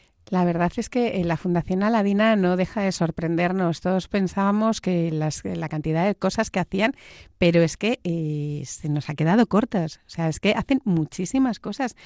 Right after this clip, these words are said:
Tú hablas del proyecto Epic Kids. Hay otro de los grandes proyectos que es el gimnasio para el Hospital Universitario Virgen de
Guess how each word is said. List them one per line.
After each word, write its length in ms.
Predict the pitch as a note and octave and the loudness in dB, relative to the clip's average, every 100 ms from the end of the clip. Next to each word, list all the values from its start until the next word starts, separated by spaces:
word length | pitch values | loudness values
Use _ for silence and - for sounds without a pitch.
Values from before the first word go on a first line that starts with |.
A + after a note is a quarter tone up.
| - - | -20 -6
Tú 140 | G3 F#3 | 0 2
hablas 300 | G3 A#3+ B3 | 4 2 2
del 200 | A#3 G#3 | 0 0
proyecto 640 | F#3+ E3+ F3 - G#3+ A#3 | -2 -2 -2 -4 -4 -2
Epic 300 | G3 - F#3+ - | -4 -4 -8 -2
Kids. 360 | A3 G#3+ - - - - - | -2 -2 -6 -20 -20 -20 -6
Hay 240 | E3+ G3 | 0 2
otro 500 | A3 B3 C4 C4 A#3+ | 4 4 4 4 4
de 80 | G3+ | 0
los 180 | F#3+ E3+ | -2 -2
grandes 360 | E3+ F#3 G#3 - | -2 -2 -4 -4
proyectos 760 | G#3+ G3 A3+ - - B3+ - - - - _ | -2 0 0 -4 -4 -4 -6 -16 -20 -20 _
que 320 | F#3 F3+ F3 - | -2 0 0 0
es 260 | E3 - | 0 0
el 180 | A#3 G#3+ | 0 0
gimnasio 680 | - F3+ E3+ G#3 A3+ G#3+ B3+ | 0 0 2 0 0 0 -2
para 220 | - G3 | 0 -2
el 80 | F#3 | -2
Hospital 420 | F3 - - E3+ | -4 -6 -4 0
Universitario 720 | A3 A3+ A3 G3 G3 F#3 A#3 F#3 | 2 2 -2 -4 -2 0 0 0
Virgen 720 | F3 G3 F#3+ - A3+ A#3+ - | 0 0 0 0 0 0 -2
de 560 | F#3 F3+ E3+ D#3+ F#3+ | -2 0 0 0 -2